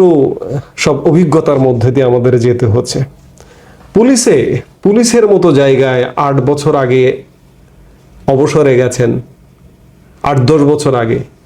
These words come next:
বর্তমান যিনি ঢাকার, আহ, কমিশনার, ডিএমপি কমিশনার শেখ সাজ্জাদ আলী, কিংবা বর্তমান আইজিপি পাঁচ বছর আগে অবসরে গেছেন বাহারুল আলম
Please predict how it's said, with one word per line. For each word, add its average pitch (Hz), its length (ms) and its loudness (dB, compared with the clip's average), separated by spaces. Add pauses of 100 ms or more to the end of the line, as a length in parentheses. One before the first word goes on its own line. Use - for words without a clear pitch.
(120)
বর্তমান 156 440 2
যিনি 135 480 0
ঢাকার, 131 380 -4
আহ, 120 1500 -6
কমিশনার, 131 600 0 (160)
ডিএমপি 143 340 2
কমিশনার 123 500 0
শেখ 143 260 -2
সাজ্জাদ 139 420 0
আলী, 123 280 -2 (920)
কিংবা 196 600 0 (220)
বর্তমান 160 380 2
আইজিপি 139 580 0
পাঁচ 143 240 -2
বছর 151 300 0
আগে 135 160 0
অবসরে 123 500 0
গেছেন 120 340 -2
বাহারুল 135 400 0
আলম 127 300 -2